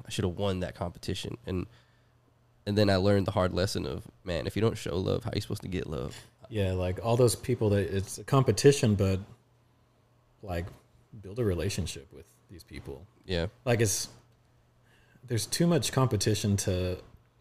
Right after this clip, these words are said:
Speaker 2: be at each, be at other rappers' throats.
Speaker 1: You know what's an
Speaker 2: And compete.
Speaker 1: interesting, an interesting subject is, I feel like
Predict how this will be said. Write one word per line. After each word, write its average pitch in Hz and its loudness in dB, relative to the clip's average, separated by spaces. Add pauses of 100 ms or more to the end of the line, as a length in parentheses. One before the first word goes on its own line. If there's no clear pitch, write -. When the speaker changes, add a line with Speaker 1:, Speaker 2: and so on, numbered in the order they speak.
(140)
Speaker 2:
be 107 2
at 101 2
each, 95 0 (140)
be 120 6
at 117 6
other 107 6
rappers' 95 0
throats. - -4 (340)
Speaker 1:
You 101 -2
know 110 4
what's 143 2
an 104 0
Speaker 2:
And 104 2
compete. 98 0
Speaker 1:
interesting, 95 -4
an 95 0
interesting 98 -2
subject 95 -4
is, 87 -4 (480)
I - -8
feel 123 0
like 113 0